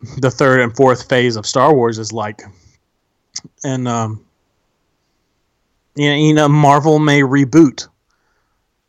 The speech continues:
you know, with new people in these lead roles, you know, since some of these main characters aren't coming back. Uh, you know, Robert Downey Junior and, um,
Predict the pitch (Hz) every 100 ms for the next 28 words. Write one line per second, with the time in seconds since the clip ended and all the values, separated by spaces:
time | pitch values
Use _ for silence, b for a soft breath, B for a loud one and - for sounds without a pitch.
0 | _ - 143 127 131 131 135 135 131 131
1 | 120 156 143 135 135 131 123 117 120 131
2 | 120 131 127 110 107 120 113 - 120 -
3 | - - _ _ _ _ _ 139 - 143
4 | 131 120 127 123 127 113 131 120 123 117
5 | 117 - 120 113 127 123 117 - B B
6 | B B B _ 123 117 113 135 123 117
7 | 123 123 117 117 117 120 123 120 117 117
8 | 107 107 107 - 110 113 101 104 -